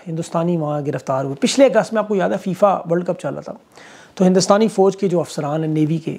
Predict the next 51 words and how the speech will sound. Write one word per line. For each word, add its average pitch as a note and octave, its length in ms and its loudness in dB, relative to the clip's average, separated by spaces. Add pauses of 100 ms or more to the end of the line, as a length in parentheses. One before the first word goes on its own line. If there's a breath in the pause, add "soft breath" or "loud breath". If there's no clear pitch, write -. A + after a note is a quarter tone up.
(120)
वो D#3+ 80 -2
कतर F3+ 260 2
में F3 120 0
गिरफ्तार C3+ 420 -6
हुए। C#3+ 180 -8 (600 loud breath)
वो F#3+ 60 6
वहाँ F#3 180 4
कतर A3 260 2
की A#3 120 0
फ़ौज A3+ 400 2
के F#3+ 100 -6
लिए, D#3+ 140 -6
नेवी E3 220 -6
के F3+ 60 -6
लिए E3+ 120 -4
काम A#2+ 220 -8
करते C3 240 -10
हैं। F3+ 140 -2
अच्छा, G#3+ 180 2
मज़े G3+ 240 4
की C#4+ 100 0
बात A3 240 2
है, C#4 40 0
वो B3 60 -4
किसके - 280 -4
लिए C#4 120 0
जासूसी A3 360 -2
कर A3+ 60 2
रहे A3 60 2
हैं? G#3 60 0
हिंदुस्तान G3+ 380 2
के B3 80 2
लिए C4+ 100 2
नहीं, C#4 160 0
इसराइल A#3+ 480 2
के A3+ 100 4
लिए। B2+ 220 -4 (1000 soft breath)
उनके A#3+ 200 4
पास A#3+ 180 4
जो A3 100 2
आलात G3+ 460 4
और F#3+ 60 -6
माल F3 460 0
शाल F#3+ 180 -4
निकला D#3+ 240 -6
है F3+ 40 -4
वो F3+ 80 -6
कतर G3 240 -6
की F#3+ 120 -2
नेवी E3 260 -2
ने, E3 140 -4